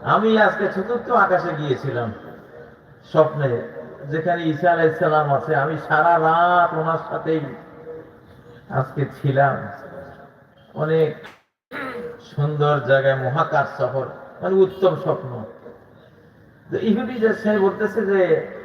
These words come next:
"উনি তো মূসা আলাইহিস সালামের উম্মত। আমি তো মূসা আলাইহিস সালামের সাথে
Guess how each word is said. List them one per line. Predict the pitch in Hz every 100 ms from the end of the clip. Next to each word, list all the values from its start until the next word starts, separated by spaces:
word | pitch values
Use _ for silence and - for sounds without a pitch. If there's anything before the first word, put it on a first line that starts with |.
| -
"উনি | 190 196
তো | 202
মূসা | 180 156 185
আলাইহিস | 175 -
সালামের | 180 160
উম্মত। | 143 135 127 123 - - - - - -
আমি | 139 165 240 233
তো | 240
মূসা | 208 196 196 220
আলাইহিস | 208 - 208
সালামের | 202 196 185
সাথে | 185 180